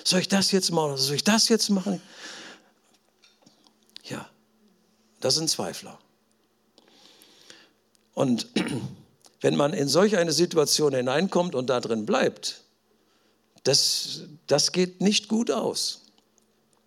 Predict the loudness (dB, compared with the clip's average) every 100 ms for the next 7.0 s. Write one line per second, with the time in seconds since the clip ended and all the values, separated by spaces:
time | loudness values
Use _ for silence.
0 | _ _ -20 -20 -20 -20 _ _ _ _
1 | _ _ 0 2 2 2 4 4 6 6
2 | 2 0 -2 0 0 0 0 2 4 2
3 | 0 -2 -2 0 -2 -2 -2 -2 -4 -8
4 | -12 _ _ _ _ _ _ _ _ _
5 | _ _ -4 2 2 2 2 2 2 2
6 | 0 2 0 2 0 2 0 -2 -6